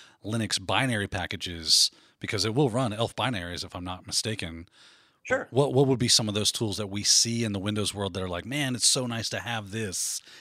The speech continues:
Speaker 1: in my Windows
Speaker 2: Well,
Speaker 1: world"?
Speaker 2: Let me, I'll, I'll give you a, an example. Um, are you familiar? Of course, you're familiar with John the Ripper, right? The
Speaker 1: Oh, yeah.
Speaker 2: password brute force utility. So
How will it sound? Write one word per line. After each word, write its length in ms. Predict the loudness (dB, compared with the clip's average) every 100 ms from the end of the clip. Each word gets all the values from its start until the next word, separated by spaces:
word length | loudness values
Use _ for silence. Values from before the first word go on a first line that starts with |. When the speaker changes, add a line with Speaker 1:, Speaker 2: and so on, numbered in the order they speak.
| -6 -2
Speaker 1:
in 120 | 0
my 120 | 0
Windows 440 | 0 -2 -2 -4
Speaker 2:
Well, 140 | -6 -10
Speaker 1:
world"? 160 | -12 -16 _ _ _ _ _ -2
Speaker 2:
Let 120 | 2
me, 200 | 2 4
I'll, 160 | 6 6
I'll 160 | 4
give 180 | 4 2
you 160 | 4 6
a, 180 | 6 4
an 120 | 2
example. 640 | 0 2 2 2 0 -2 0
Um, 480 | 4 4 2 -2 -2
are 100 | 0
you 80 | 0
familiar? 300 | 2 2 4 2 -2
Of 100 | 0
course, 240 | 0 0
you're 80 | -6
familiar 240 | -2 0
with 120 | 0
John 240 | 2 2 2
the 80 | 2
Ripper, 340 | 2 2 0
right? 240 | 2 2
The 80 | 2
Speaker 1:
Oh, 40 | 2
yeah. 100 | 2
Speaker 2:
password 300 | 2 -2 -4
brute 160 | 0
force 220 | 2 2
utility. 440 | 0 0 0 0 -4 -14 -20 _ _ 0
So 460 | 6 6 6 0